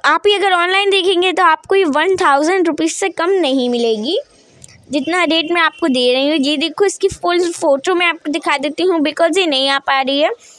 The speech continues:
So मैं आपको इसकी, mm, wideness है ना, उसको ना मैं आपको नाप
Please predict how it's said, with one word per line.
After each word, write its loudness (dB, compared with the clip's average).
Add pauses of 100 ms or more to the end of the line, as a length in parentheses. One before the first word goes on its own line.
(500)
So -2
मैं 2
आपको 0
इसकी, 2
mm, -2
wideness 0
है 0
ना, -2 (1400)
उसको 0
ना 2
मैं 2
आपको 0
नाप 0